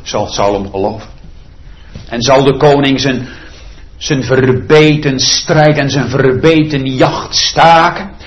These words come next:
Zal die afzien van de dood van David? Het lijkt er even op, maar het blijkt van niet.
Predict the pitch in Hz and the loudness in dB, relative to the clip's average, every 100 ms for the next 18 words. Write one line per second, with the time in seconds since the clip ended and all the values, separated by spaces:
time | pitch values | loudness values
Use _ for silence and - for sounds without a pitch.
0 | - 185 143 156 156 165 - - 196 208 | -4 0 2 0 2 0 0 0 2 0
1 | 170 - - - 165 151 147 151 196 190 | -2 -12 -18 -2 2 4 4 6 6 4
2 | 180 196 175 202 214 233 233 - - - | 4 4 4 4 2 -2 -4 -6 -6 -6
3 | - - - - - - - - - - | -8 -10 -12 -14 -14 -14 -12 -12 -14 -16
4 | - - - - - - - - - - | -20 -20 -20 -20 -20 -20 -20 -20 -20 -20
5 | - - - - - - - - - 92 | -20 -20 -20 -20 -20 -20 -20 -20 -20 -8
6 | 107 135 156 - 156 151 143 113 107 90 | 0 2 2 0 -2 0 -2 -4 -10 -10
7 | - - - - - - - - - - | -16 -20 -20 -20 -20 -20 -20 -20 -20 -20
8 | - - 90 78 101 104 101 - 87 87 | -20 -18 -16 -10 -2 -2 -2 -8 -16 -16
9 | 87 - | -16 -20